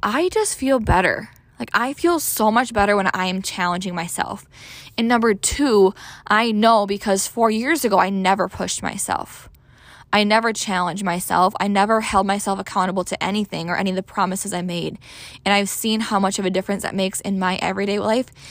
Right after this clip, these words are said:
and the way that I live life when I keep promises to myself and I just do the things I said I was going to do. Oftentimes,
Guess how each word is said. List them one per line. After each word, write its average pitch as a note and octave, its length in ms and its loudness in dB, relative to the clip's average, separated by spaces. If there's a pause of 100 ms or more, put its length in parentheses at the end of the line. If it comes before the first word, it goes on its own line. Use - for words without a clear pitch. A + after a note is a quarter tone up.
(240)
and G#3 140 0
the G#3+ 40 2
way G#3+ 100 4
that - 120 0
I G3 80 2
live F#3+ 320 4
life F3+ 320 2
when F#3 80 0
I F3 140 0
keep - 220 -6
promises F#3+ 440 -2
to - 80 -6
myself F#3 460 0
and F#3+ 80 -2
I F#3 80 0
just F#3+ 200 -4
do G3+ 140 2
the F#3+ 80 -2
things F#3+ 240 -4
I F3+ 60 -2
said F3+ 200 -4
I E3 60 0
was - 140 -4
going - 200 -8
to - 80 -10
do. - 240 -8 (1800)
Oftentimes, G#3+ 1120 0